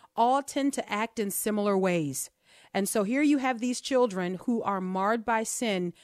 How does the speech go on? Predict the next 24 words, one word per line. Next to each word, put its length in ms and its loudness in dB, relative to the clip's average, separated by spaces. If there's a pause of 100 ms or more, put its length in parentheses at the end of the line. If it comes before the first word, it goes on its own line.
(320)
acting 480 0 (100)
in 180 0
the 100 6
ways 420 4
that 200 -2
people 300 -2
who 140 -2
are 100 2
marred 300 -2
by 160 -4
sin 340 -6
act. 320 -6 (300)
I 80 6
wanna 220 4
look 260 0
specifically 840 -6
at, 320 -2
um, 340 -4
another 320 -6
topic 400 -6
here, 340 -12 (480)
uh, 160 -4 (160)
interruptions. 960 -6 (1120)
Now, 260 2